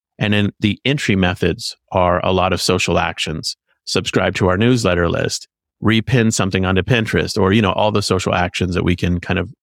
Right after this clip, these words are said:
engineer. And so we, l-, we've kind of used that as an alternate method for growing our, you know, our,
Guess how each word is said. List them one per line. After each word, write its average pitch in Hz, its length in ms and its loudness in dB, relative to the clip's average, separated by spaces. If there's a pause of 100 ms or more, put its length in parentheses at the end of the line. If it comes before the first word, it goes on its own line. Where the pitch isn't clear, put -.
engineer. 92 540 0 (800)
And 113 180 0
so 110 160 2
we, 113 240 2
l-, 135 160 0
we've 131 200 2
kind 139 220 2
of 120 60 4
used 113 180 4
that 104 200 2
as 101 100 0
an 95 80 2
alternate 95 640 0
method 117 400 0
for 98 140 0
growing 98 420 2
our, 95 320 2 (480)
you 98 80 -4
know, 85 140 0
our, 87 220 0